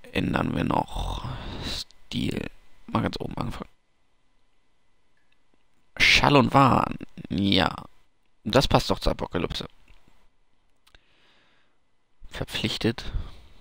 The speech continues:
Kurzhaarfrisur. Imposanter <laughs> Intellekt. <laughs> Nette Umschreibung für Nerd.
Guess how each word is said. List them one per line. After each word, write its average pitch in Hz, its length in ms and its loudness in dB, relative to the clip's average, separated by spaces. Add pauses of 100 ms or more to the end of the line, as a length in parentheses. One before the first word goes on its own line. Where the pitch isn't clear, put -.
(960)
Kurzhaarfrisur. 127 1160 0 (1300)
Imposanter - 920 4
<laughs> - 20 4
Intellekt. - 840 2 (680)
<laughs> - 680 -6
Nette 123 360 6
Umschreibung 107 540 4
für 107 160 2
Nerd. 98 420 2